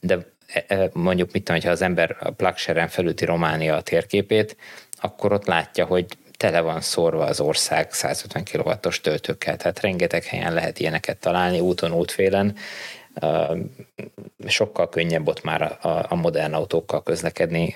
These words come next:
mint, ö, Magyarországon. Nyilván a jó hír, hogy Magyarországra is érkeznek egy-, ezek a, az E U-s, ö, projekteknek köszönhetően, de, de hát még az nagyjából két év, mire azok elkészülnek.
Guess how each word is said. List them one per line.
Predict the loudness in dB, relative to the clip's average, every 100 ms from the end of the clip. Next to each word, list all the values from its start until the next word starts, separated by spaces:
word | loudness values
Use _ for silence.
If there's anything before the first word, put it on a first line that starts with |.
| -4
mint, | -2 -2 -2
ö, | 0 2 2
Magyarországon. | 0 0 2 2 0 0 -2 -2
Nyilván | 2 4 6
a |
jó | 6 4
hír, | 2 0
hogy | 0
Magyarországra | 2 4 4 2 2 2
is | 2 2
érkeznek | -2 -2 -4 -4 0
egy-, | -2 0
ezek | -2 -4 0
a, | -2 2
az | 0 2
E | 2
U-s, | 2 0 -4 -8 -4
ö, | -4
projekteknek | 0 0 2 0 -2 -4 -2 -2 0 -2 -4
köszönhetően, | -2 0 2 2 2 2 4 2 -6 -14 -14 -18 -16
de, | -4 2 4 6 6 4 0 -16 _
de | -2 -2
hát | -2 -2
még | 2
az | 2 0 -6 -6
nagyjából | -4 0 2 0
két | -2 -6 -2
év, | -4 -4
mire | -6
azok | -6 -4
elkészülnek. | -6 -4 -6 -4 -4 -6 -8